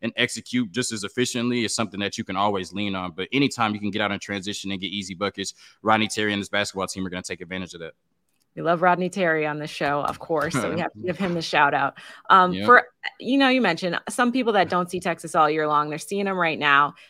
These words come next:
Speaker 2: Have they been this way all season, or is this something they've come together and, and built up to this, or have they been, how, how have they been throughout the year?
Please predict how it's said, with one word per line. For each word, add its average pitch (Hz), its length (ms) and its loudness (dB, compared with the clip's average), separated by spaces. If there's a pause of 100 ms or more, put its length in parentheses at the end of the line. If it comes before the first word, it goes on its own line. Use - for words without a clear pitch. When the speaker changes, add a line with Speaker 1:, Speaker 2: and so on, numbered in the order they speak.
(120)
Speaker 2:
Have 214 240 4
they 247 160 8
been 247 200 4
this 254 200 0
way 247 160 6
all 247 120 8
season, 254 560 -4
or 175 240 4
is 165 200 -2
this 180 200 -2
something 175 420 -4
they've 160 140 -6
come 180 220 -6
together 170 520 0
and, 156 140 -4
and 156 240 -4
built 196 260 2
up 151 240 6
to 240 100 -2
this, 240 260 0
or 170 160 0
have 156 100 -4
they 160 140 -2
been, 165 320 -6 (140)
how, 185 260 4
how 220 220 4
have 190 100 -6
they 190 80 0
been 170 160 -4
throughout 143 260 -2
the 135 60 -8
year? - 240 -8